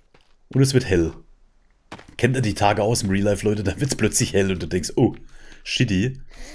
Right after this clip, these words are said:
Wie macht man das jetzt? Ach Gott, ist das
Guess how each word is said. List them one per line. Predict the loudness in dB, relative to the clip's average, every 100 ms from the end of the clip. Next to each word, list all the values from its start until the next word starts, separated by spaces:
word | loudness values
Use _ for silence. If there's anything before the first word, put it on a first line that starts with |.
| -18 -10
Wie | -2
macht | 2
man | 2
das | 2 0
jetzt? | 0 -4 -6 -12 _ _ -20 -20 _ _ _ _ _ -20 -20 -20 -18 -12
Ach | 0
Gott, | 2 2
ist | 2
das | 0